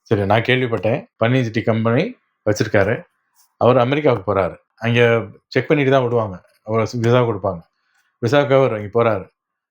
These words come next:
இப்ப சொல்றது பாருங்க, எப்படி கம்யூனிகேட் பண்ணியிருக்காருன்னு. அவருக்கு விசா கிடைக்குது, அவர் போறாரு, போனா, "What's the purpose of your visit?" ன்னு கேட்பாங்க அவங்க.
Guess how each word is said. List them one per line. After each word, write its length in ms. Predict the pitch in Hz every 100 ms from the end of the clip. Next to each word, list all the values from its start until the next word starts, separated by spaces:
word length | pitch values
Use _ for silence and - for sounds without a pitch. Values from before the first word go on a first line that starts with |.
| _
இப்ப 140 | 110 113
சொல்றது 340 | 143 165 147
பாருங்க, 280 | 131 127 120
எப்படி 200 | 120 156
கம்யூனிகேட் 420 | 131 139 131 117
பண்ணியிருக்காருன்னு. 580 | 117 120 117 101 92 87
அவருக்கு 440 | 117 139 147 170 123 -
விசா 200 | 123 175
கிடைக்குது, 440 | 131 131 135 101 - _ _ _ _ _ _ _ -
அவர் 160 | 113
போறாரு, 380 | 131 131 131 165
போனா, 300 | 127 131 143 123 104 98 - _ _ _ _ _ _ _ 117
"What's 160 | 135
the 60 | 143
purpose 320 | 131 123 160
of 120 | 147
your 220 | 131 120 113
visit?" 200 | 120 127
ன்னு 120 | 113
கேட்பாங்க 380 | 123 120 113 98
அவங்க. 200 | 80